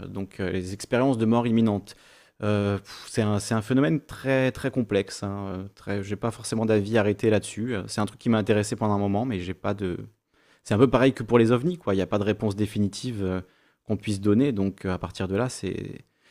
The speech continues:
difficile d'avoir un avis vraiment tranché, quoi. En tout cas, merci beaucoup, Nico. Je te remets dans intervenir.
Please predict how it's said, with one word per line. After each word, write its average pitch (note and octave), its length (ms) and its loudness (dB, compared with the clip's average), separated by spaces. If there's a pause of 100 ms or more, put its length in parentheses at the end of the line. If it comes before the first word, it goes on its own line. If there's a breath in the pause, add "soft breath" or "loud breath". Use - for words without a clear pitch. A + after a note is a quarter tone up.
(220)
difficile A2 360 -2
d'avoir G2+ 240 4
un G#2+ 140 2
avis A#2 240 2
vraiment G2 240 2
tranché, C3+ 320 -4
quoi. - 180 -12 (460)
En A2+ 80 -2
tout - 100 -6
cas, E3+ 100 6
merci D3 260 0
beaucoup, C#3+ 200 2
Nico. C#3+ 260 4
Je D#3+ 80 -6
te - 120 -2
remets B2+ 320 4
dans A2+ 340 2
intervenir. A#2+ 640 0